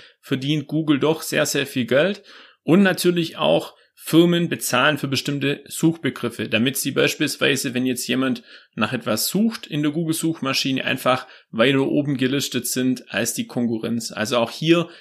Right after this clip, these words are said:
hat Google gewisse Einnahmen, die nicht zu unterschätzen sind, haben wir ja gerade gehört,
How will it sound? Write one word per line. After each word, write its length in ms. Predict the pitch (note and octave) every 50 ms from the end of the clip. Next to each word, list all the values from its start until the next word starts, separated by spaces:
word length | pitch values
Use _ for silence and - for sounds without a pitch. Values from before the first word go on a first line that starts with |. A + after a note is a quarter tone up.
| - - _ -
hat 260 | - B2 B2 - -
Google 440 | - D#3 D3+ C#3+ D3 D3 C#3+ C#3+ C#3
gewisse 380 | C3 B2 A#2+ B2+ - - -
Einnahmen, 720 | - - C3+ D#3 D#3+ D3+ D#3 D#3 D3+ D3 D3+ D3 C#3+ C#3 -
die 120 | - B2+
nicht 160 | D3 D#3 -
zu 80 | - C#3+
unterschätzen 500 | C#3+ C3+ A#2+ - C3 - - - D3 B2+
sind, 320 | - - C3+ C3+ C3+ B2
haben 80 | B2 B2
wir 100 | C3 C3
ja 60 | B2+
gerade 300 | A#2+ - C3 B2+ A#2 -
gehört, 380 | - A#2+ A#2 B2 B2 C3 B2+